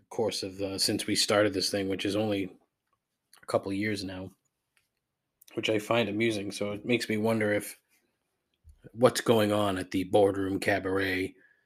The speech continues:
uh, F K A, the Foxy Lady Brockton.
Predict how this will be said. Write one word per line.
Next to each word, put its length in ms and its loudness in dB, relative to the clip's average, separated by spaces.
uh, 520 -6
F 240 4
K 300 8
A, 360 -2
the 80 -14
Foxy 400 -4
Lady 300 -4
Brockton. 560 -10